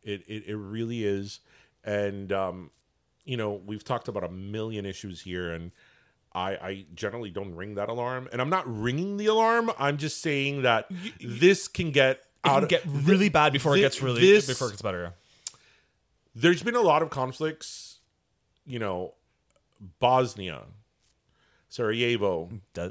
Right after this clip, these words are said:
Speaker 2: uh,
Speaker 1: uh,
Speaker 2: Iraq, the
Speaker 1: Aleppo,
Speaker 2: Gulf
Speaker 1: uh,
Speaker 2: War,
Speaker 1: uh, uh,
Speaker 2: uh, you know,
Speaker 1: Aleppo.
Speaker 2: it's, yeah.
Speaker 1: Those are regional conflicts, horrible as they are,
Speaker 2: Right.
Speaker 1: and blood, terrible
Speaker 2: Yeah,
Speaker 1: bloodshed,
Speaker 2: Rwanda.
Speaker 1: unfair. Rwanda, yeah, but those are regional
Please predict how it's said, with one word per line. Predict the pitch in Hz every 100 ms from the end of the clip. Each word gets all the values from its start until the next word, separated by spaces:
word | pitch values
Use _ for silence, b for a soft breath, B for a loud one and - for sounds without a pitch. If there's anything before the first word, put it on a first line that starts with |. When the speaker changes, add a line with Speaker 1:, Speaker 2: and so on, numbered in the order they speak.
| -
Speaker 2:
uh, |
Speaker 1:
uh, | 95 92 87 107 101 101 110
Speaker 2:
Iraq, | 110 139 131
the |
Speaker 1:
Aleppo, | 135 120
Speaker 2:
Gulf | 104 117
Speaker 1:
uh, | 117
Speaker 2:
War, | 123
Speaker 1:
uh, | 104
uh, |
Speaker 2:
uh, | 110 95
you | 127 - 123 -
know, | 131
Speaker 1:
Aleppo. | 139 113 104 98
Speaker 2:
it's, | 120
yeah. | 117 98 113
Speaker 1:
Those | 107 175 190
are | 240
regional | 156 147 160 147 165 143
conflicts, | - 120 113 - 78 - - _ _
horrible | - 165 180 190 185
as | 165 151
they | 156
are, | 113 67 - _ _ _ -
Speaker 2:
Right. | b b b -
Speaker 1:
and | 123 117 117 113 -
blood, | 92 120 131 143 -
terrible | 151 147 143
Speaker 2:
Yeah, |
Speaker 1:
bloodshed, | 127 113 104 98 85
Speaker 2:
Rwanda. | 90 104 123 120
Speaker 1:
unfair. | - 120 104 92 _ b b b b _ _ 123
Rwanda, | 117 120 117
yeah, | 117 113 85 _ _
but | 117
those | 131 139
are | 175
regional | 127 120 131 139 131 151 147 147 139